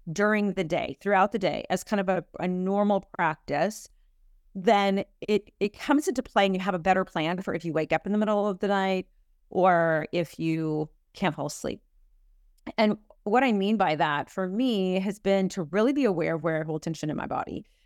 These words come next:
Like if I'm driving or I'm, you know, in the office and I'm stressed out, whatever, like to feel that tension in my shoulders, feel it, feel the tightness, and then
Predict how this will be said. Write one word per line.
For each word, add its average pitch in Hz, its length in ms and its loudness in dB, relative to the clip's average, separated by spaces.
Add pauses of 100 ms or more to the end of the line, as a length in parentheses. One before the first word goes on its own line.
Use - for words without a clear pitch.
(180)
Like - 160 0
if 254 100 -10
I'm 175 120 -4
driving 190 840 2
or 160 260 -2
I'm, 151 440 -6
you 160 200 -6
know, - 120 -12
in 196 100 0
the 208 120 2
office 190 440 0
and 151 260 -4 (220)
I'm 151 80 -6
stressed - 400 -2
out, 131 240 -2
whatever, 117 320 -6 (240)
like 226 120 0
to 254 80 0
feel 269 260 4
that 226 140 4
tension 202 260 -2
in 160 80 -2
my 165 80 0
shoulders, 208 920 0
feel 202 300 0
it, - 180 -2
feel 202 260 0
the 185 100 -2
tightness, 175 600 -4
and 180 140 -2
then 180 260 -2